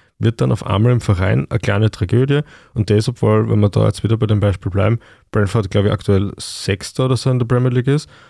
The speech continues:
oder Siebter und auch schon gegen Liverpool, gegen,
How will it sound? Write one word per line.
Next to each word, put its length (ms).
oder 180
Siebter 460
und 520
auch 160
schon 160
gegen 320
Liverpool, 640
gegen, 320